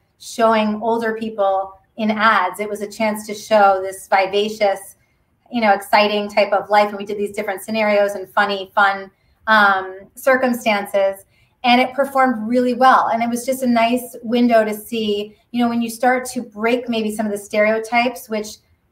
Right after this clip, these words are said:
I hope we, and I, this is a big part of what I do, you mentioned the D E I Council,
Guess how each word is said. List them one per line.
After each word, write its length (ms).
I 120
hope 500
we, 260
and 80
I, 180
this 120
is 80
a 60
big 180
part 120
of 60
what 80
I 60
do, 140
you 100
mentioned 340
the 40
D 180
E 60
I 160
Council, 560